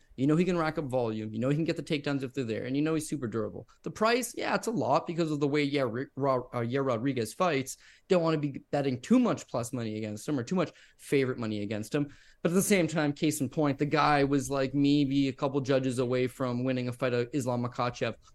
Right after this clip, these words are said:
up a weight class. He had cleaned out forty-five. He's the king of forty-five. Yair Rodriguez, meanwhile, winning fights, winning good fights, but two fights ago,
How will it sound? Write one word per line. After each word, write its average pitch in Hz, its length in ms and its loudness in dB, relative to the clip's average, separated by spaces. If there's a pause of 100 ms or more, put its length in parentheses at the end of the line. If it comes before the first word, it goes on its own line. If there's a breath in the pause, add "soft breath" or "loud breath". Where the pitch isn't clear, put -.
(120)
up 143 180 0
a 131 40 0
weight 120 300 0
class. 110 400 -4 (180)
He - 80 -2
had 123 100 -2
cleaned 151 280 2
out 131 120 2
forty-five. 117 640 -4 (220)
He's 139 140 -4
the 143 60 2
king 190 220 0
of 175 100 0
forty-five. 117 680 -2 (420)
Yair 160 220 6
Rodriguez, 147 560 4
meanwhile, 117 560 -2 (1120)
winning 196 500 6
fights, 156 480 0
winning 143 300 2
good 139 200 0
fights, 190 360 -6
but 135 180 -4
two 185 160 -2
fights 151 300 -2
ago, 135 420 0